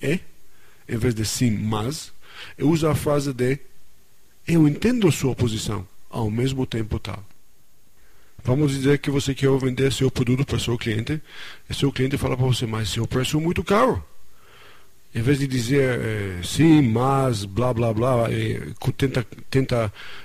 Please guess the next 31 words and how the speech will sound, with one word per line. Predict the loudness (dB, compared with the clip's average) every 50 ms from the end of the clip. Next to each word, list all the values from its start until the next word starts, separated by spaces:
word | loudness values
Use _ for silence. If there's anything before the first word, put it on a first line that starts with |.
| -14 -10 -6
eh, | -4 -2 -2 0 0 -2 -2 -2 -4 0
ir | 2 2 2 2
contra | 2 2 2 2 2 2 0 0 0 0 -2
a | 0
posição | 0 0 2 2 0 -2 -2 -2 0
dele, | 2 2 4 4 4 2 0 -2 -8 -12 -12 -12 -12 -12 -14 -16 -18 -20 -20 -20 -20 -20 -20 -20 -20 -20 -20 -20 -20 -20 -20 -20 -20 -20 -20 -18 -12 -8
e | -6
você | -4 -2 -2 -4 -4 -4
vai | -4 -4 -2
dizer | -2 -2 -2 -4 -4
para | -4 -4 -4
ele, | -2 -4 -4 -6 -8 -14 -16 -14 -14 -14 -16 -18 -20 -20 -20 -20 -20 -20 -20 -18 -18 -18 -18 -18 -18 -18 -18 -18 -18 -18 -18 -18 -18 -18 -18 -18 -18 -18 -18 -18 -20 -18 -8 -2
"Eu | 2 2 4
entendo | 2 2 2 0 2 2 2 4 2
sua | 2 2 2 0 0 2
posição | 2 0 0 0 -2 -4 -4 -4 -2 -2 -2
sobre | -2 -2 -2 0 0 0
o | 0 0
preço, | -2 -2 -4 -4 -6 -6 -4
ou | 0 2 4 4 4
entendo | 2 0 0 0 0 4 4 4 4
sua | 4 6 4 4
opinião | 4 4 2 0 0 0 0 -2
sobre | -2 -2 -2 -2 0 0
o | -2
preço. | -2 -2 -2 -4 -4 -4 -8 -10 -12 -12 -14 -16 -18 -18 -18 -18 -16 -16 -16 -8 0
Ao | 4 4 6 8
mesmo | 8 8 8 8 6 4 4
tempo, | 4 4 2 2 4 4 2 2 2 0 -4 -10 -14 -14 -14 -14 -14 -18 -20 -20 -20 -20 -20 -20 -20 -20 -20 -20 -18 -18 -14 -6
nosso | 0 4 4 4 4 2 2
produto | 2 2 4 4 4 4 4 2 2 2 0